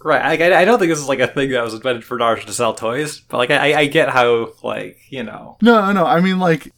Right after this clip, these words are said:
Speaker 1: If you sold a toy of this, like, and I
Speaker 2: No, I mean, like, in the Hidden Leaf,
Speaker 1: Oh, okay.
Speaker 2: there is a shop somewhere that puts up posters
Speaker 1: Okay.
Speaker 2: of the Demon Wind Shuriken marketing to children.
Speaker 1: Oh, yes.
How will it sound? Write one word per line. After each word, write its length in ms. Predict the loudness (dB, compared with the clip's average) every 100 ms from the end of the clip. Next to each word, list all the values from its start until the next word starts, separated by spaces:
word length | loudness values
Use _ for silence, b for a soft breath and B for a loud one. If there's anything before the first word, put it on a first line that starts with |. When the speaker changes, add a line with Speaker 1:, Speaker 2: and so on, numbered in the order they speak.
| _
Speaker 1:
If 180 | -4 2
you 100 | 4
sold 240 | 8 6 6
a 40 |
toy 280 | 6 8 8
of 60 |
this, 320 | 4 -4 -8 -6
like, 440 | -6 -6 -14 -18 -8
and 180 | 0
I 160 | 4 4
Speaker 2:
No, 140 | 6
I 100 | 4
mean, 200 | 4 4
like, 320 | 6 4 2 -2
in 220 | 4 6 6
the 100 | 6
Hidden 340 | 6 6 4
Leaf, 460 | 2 -2 -6 -14 _
Speaker 1:
Oh, 240 | 4 4 4
okay. 460 | 0 -4 -6 -8 -18 _ 0
Speaker 2:
there 180 | 6 6
is 100 | 6
a 80 | 2
shop 360 | 6 4 4
somewhere 360 | -2 -2 0 -2
that 140 | -2
puts 240 | -4 -2 0
up 200 | 0 0
posters 720 | 2 2 0 -6 -8 -10 -14 _ _ -6
Speaker 1:
Okay. 340 | -4 -4 -4 -2
Speaker 2:
of 60 |
the 80 | 0
Demon 400 | 2 4 4 4
Wind 180 | 4 2
Shuriken 560 | 2 2 2 2 -2
marketing 400 | 0 0 2 0
to 100 | -2
children. 640 | -4 -2 -2 -4 -4 -4 -6 -6
Speaker 1:
Oh, 160 | -4 -4
yes. 600 | -4 -6 -8 -16 -18